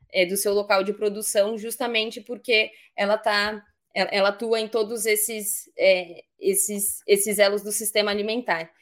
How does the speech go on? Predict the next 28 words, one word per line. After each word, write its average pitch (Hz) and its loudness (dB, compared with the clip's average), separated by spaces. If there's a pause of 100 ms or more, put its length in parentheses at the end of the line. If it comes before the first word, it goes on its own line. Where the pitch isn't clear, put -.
(240)
E 233 -8
também 254 4
acho 262 -2
que 269 -6
é 247 -4
importante 226 -2
ressaltar 214 0
aqui, 254 -4 (500)
é, 180 2
as 208 2
redes 240 2
de - -8
sociabilidade 233 2 (300)
que 214 -6
se 226 0
criam 277 2
em 254 0
torno 190 0
dessas, 185 0
dessas 185 0
práticas, 180 0 (360)
é, 180 2
agrícolas, 180 -4
né, 180 -2
dentro 190 -4
do 180 -10
tecido 190 -6
urbano. 170 0